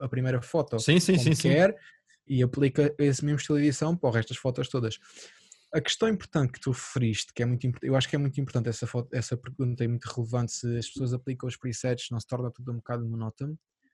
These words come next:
Speaker 1: Sim, depende dos presets. Ah, por exemplo, os presets que eu tenho são, isto é que é importante, eu digo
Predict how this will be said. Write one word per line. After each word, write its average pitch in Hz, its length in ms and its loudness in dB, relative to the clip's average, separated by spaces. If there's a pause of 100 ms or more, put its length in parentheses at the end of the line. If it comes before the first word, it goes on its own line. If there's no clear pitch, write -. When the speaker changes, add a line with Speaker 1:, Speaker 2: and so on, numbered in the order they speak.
(240)
Speaker 1:
Sim, 135 420 -4 (720)
depende 160 360 0
dos 147 180 -6
presets. 135 640 -2 (160)
Ah, 123 300 0 (120)
por - 80 -4
exemplo, 135 240 2
os 123 80 -4
presets 139 460 2
que - 120 -6
eu 147 80 2
tenho 113 480 -4 (1040)
são, 147 360 0
isto 135 200 -2
é 131 40 -4
que 131 60 -6
é 120 40 -4
importante, 139 340 -8 (720)
eu 156 140 4
digo 156 300 -4